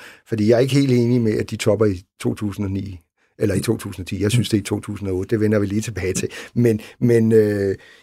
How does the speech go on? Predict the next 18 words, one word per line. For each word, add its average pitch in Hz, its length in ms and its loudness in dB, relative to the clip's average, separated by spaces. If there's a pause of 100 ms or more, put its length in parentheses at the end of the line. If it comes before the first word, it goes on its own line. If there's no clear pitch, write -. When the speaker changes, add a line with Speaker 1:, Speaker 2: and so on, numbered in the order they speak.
Speaker 1:
i - 40 -20
tooghalvfems 175 680 4
sker 165 220 4
der 175 80 6
jo 156 100 6
det, 139 240 4
at, 131 240 0
at, 120 120 2 (220)
at 110 120 0 (400)
Barcelona, 123 600 2
ud 185 200 2
over 139 420 2
at 107 200 0
vinde 123 420 2
i 110 120 0
maj, 113 360 2
vinde, 113 340 2
øh, 95 300 2